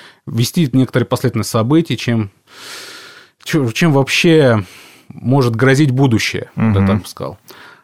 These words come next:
Speaker 1: А с другой стороны, во многое знание есть много печали.
Speaker 2: <laughs> Много мудрости, много печали.
Speaker 1: И ты даже вот знаешь, а изменить все равно ничего не можешь.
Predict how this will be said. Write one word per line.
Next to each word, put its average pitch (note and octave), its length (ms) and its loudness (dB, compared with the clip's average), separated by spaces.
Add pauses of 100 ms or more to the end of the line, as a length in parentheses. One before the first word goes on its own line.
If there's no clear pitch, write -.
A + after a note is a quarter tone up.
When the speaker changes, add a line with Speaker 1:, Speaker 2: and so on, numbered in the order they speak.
(120)
Speaker 1:
А A2+ 120 -2
с A#2 60 -4
другой F3 340 2
стороны, A#2+ 600 2 (200)
во A2 180 0
многое E3+ 320 2
знание D#3+ 340 2
есть - 160 -4
много D3 260 0
печали. D#3 640 -2 (540)
Speaker 2:
<laughs> - 180 2
Много B2+ 340 2
мудрости, A#2 400 0
много G2+ 240 0
печали. - 400 -2
Speaker 1:
И C#3 100 2
ты E3 400 2 (120)
даже D3+ 440 0
вот D#3+ 100 0
знаешь, F#3 380 2
а B2+ 40 4
изменить E3+ 220 2
все - 100 -2
равно C3 160 4
ничего A#2+ 260 2
не A#2 100 4
можешь. D3+ 600 0